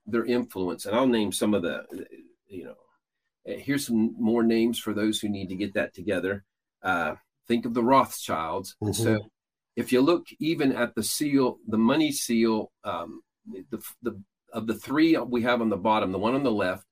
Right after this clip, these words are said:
Speaker 1: that is the Rothschild seal, and they have been the heads of the money component of it.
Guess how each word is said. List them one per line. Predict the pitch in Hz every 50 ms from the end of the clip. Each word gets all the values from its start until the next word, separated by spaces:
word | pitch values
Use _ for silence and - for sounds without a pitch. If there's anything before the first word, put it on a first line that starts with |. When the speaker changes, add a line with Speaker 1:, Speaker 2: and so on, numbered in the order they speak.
| _ _ _ _ _ _ _ -
Speaker 1:
that | 107 110 110 117
is | 120 117 -
the | 120 104
Rothschild | 113 117 113 113 - - - - 104 95 90 87 87 -
seal, | - - - - 98 90 90 95 98 98 - _ _ _ _ _ _ _ _
and | 98 98 92 90 90 87
they | 110 127 139 123
have | 107 127 113 101 101
been | 113 113 110 107 110 107 104 - _ _ _
the | - 104 101
heads | 98 110 113 113 110 107 -
of | - 104 98 95
the | 92 95
money | 95 107 143 - 127 107 -
component | - - 101 98 - - 98 101 92 85 82 -
of | - 85 82 90 104
it. | 113 -